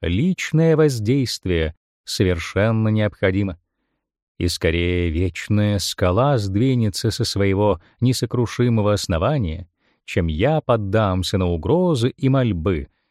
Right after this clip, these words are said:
заявил Юстас, который, подобно многим и многим Мулинерам, таил в себе поэта. А утром,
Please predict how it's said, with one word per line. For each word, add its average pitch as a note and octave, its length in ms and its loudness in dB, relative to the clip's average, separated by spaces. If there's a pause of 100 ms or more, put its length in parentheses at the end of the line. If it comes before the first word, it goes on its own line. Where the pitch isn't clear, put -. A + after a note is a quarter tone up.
(140)
заявил E2 600 0
Юстас, G2 760 -2 (360)
который, G3+ 400 0
подобно D3+ 600 2
многим C#3+ 800 2 (100)
и C#3 120 2
многим A#2+ 880 2 (200)
Мулинерам, G#2+ 1040 2 (320)
таил E2+ 460 -2
в - 60 -8
себе E2+ 340 -2
поэта. C#2+ 640 -4 (680)
А G#2+ 120 2
утром, G#3 480 2